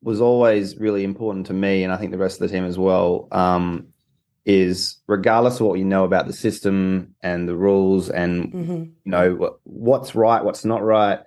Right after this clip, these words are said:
Speaker 1: these are just people trying to deal with something that happened to them
Speaker 2: Yeah.
Speaker 1: because, uh, children were taken away, and that has
Speaker 2: Mm-hmm.
Speaker 1: flow-on and
Speaker 2: Mm-hmm.
Speaker 1: consequences that affected a whole bunch of different people.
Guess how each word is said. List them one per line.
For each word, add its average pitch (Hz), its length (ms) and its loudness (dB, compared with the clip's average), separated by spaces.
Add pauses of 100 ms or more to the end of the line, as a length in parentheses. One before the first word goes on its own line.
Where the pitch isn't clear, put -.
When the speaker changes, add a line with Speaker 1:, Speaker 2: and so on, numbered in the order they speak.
(400)
Speaker 1:
these 135 220 2
are 143 60 0
just 113 300 -4
people 117 640 0 (140)
trying 107 300 4
to 101 60 2
deal 101 360 4
with 95 200 0
something 104 280 -4
that 95 120 -2
happened 98 400 0
to 95 80 0
them 87 400 -6 (120)
Speaker 2:
Yeah. 175 220 2
Speaker 1:
because, 104 340 0 (360)
uh, 107 100 2
children 113 420 0
were 95 140 0 (520)
taken 95 260 0
away, 90 440 0
and 104 120 0
that 95 120 0
has 90 160 2
Speaker 2:
Mm-hmm. 82 80 -6
Speaker 1:
flow-on 98 260 2
and 95 100 -6
Speaker 2:
Mm-hmm. - 60 -10
Speaker 1:
consequences 98 580 -2
that 98 120 2
affected 104 320 -2
a 95 60 -2
whole 117 400 2
bunch 101 240 0
of - 40 -20
different 98 300 -6
people. 101 460 -2